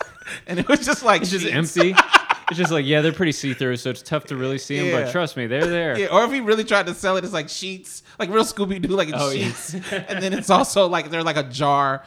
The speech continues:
Speaker 1: with, like, some smokes. We're like, "Ah, yeah." He's, like, has to redo the smoke every day to make
Speaker 2: Yeah.
Speaker 1: people believe it.
Speaker 2: <laughs> He's in there.
Speaker 1: Yeah,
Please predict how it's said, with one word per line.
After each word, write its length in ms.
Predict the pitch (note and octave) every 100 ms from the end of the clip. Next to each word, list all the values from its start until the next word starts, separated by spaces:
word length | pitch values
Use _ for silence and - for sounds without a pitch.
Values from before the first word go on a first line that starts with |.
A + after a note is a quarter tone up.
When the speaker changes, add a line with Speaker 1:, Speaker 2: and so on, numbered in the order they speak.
| -
Speaker 1:
with, 160 | D#3 D#3+
like, 160 | D#3 D3+
some 160 | E3
smokes. 560 | - - F3+ D#3 D#3 G3+
We're 80 | F3+
like, 160 | D3
"Ah, 20 |
yeah." 380 | E3+ D#3+ D3 A2+
He's, 140 | B2 C#3+
like, 220 | C3+ B2 - -
has 140 | C#3
to 80 | C#3
redo 260 | C#3+ D3 C#3+
the 100 | D3
smoke 380 | - D#3+ C3+
every 220 | C3+ C3 C3
day 80 |
to 80 | B2+
make 140 | B2+ C3
Speaker 2:
Yeah. 80 |
Speaker 1:
people 120 | C#3 B2+
believe 380 | B2+ C3+ C#3
it. 100 | C#3 C#3
Speaker 2:
<laughs> 40 | -
He's 220 | C3+ F3+
in 160 | F#3+ C3+
there. 200 | G#2 G2
Speaker 1:
Yeah, 300 | - D3+ B2